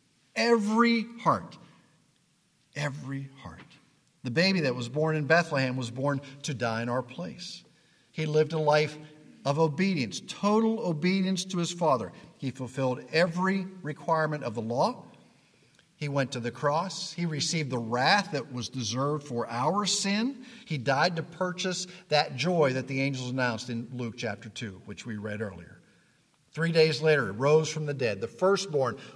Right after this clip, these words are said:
All of us are coming out of the grave who believe in the Lord Jesus Christ as our Lord and Savior. We go to the cemetery, usually at the end of a service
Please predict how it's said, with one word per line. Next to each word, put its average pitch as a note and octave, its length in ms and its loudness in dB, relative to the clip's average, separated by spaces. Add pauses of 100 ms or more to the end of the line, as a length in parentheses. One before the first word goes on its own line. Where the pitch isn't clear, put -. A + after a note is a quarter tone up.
(140)
All A3 320 10
of G#3+ 100 8
us G3 280 4
are C#3 40 -6
coming E3+ 240 2
out F3 80 4
of F3 60 2
the F3 60 0
grave E3 340 4
who D3 100 0
believe D3+ 440 2
in F#3 40 2
the F3 80 2
Lord E3 240 2
Jesus C#3+ 300 -2
Christ C3 400 0
as A#2 80 -6
our A#2+ 120 0
Lord A#2 200 -2
and A#2 100 -6
Savior. G2+ 420 -6 (880)
We C3+ 120 -4
go E3 140 4
to G3+ 60 4
the F#3+ 100 0
cemetery, B2 580 0 (1400)
usually E3+ 340 -2
at E3+ 120 -4
the E3 120 -2
end F3 140 0
of F3 80 -2
a E3+ 60 -4
service - 720 -4